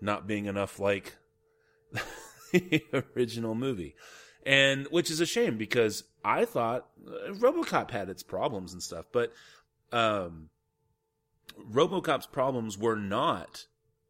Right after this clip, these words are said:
in its remake status. Quite frankly, Ro-,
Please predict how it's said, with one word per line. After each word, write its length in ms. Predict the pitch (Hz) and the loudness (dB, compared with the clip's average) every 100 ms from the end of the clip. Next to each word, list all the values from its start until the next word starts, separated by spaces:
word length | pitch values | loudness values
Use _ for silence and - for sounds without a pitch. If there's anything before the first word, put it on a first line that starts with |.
| - | 0
in 500 | 123 113 107 101 95 - | 2 2 -2 -6 -10 -4
its 520 | 110 101 - - - | -2 -2 -4 -8 -10
remake 540 | 90 98 131 139 92 - | -12 -2 -2 -2 -6 -8
status. 420 | - 87 82 - - | -6 -6 -6 -12 -8
Quite 200 | 104 101 | -6 -4
frankly, 380 | 127 143 104 98 | -4 -4 -8 -6
Ro-, 200 | 101 | -6